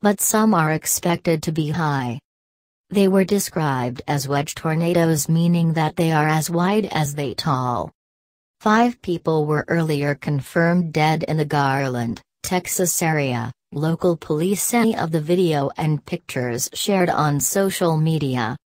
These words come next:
There were reports of numerous injuries and property damage,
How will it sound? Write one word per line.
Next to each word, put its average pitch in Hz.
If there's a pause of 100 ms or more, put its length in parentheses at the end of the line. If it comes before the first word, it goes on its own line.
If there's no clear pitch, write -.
(600)
There 156
were 160
reports 151
of 143
numerous 165
injuries 170
and 156
property 170
damage, 139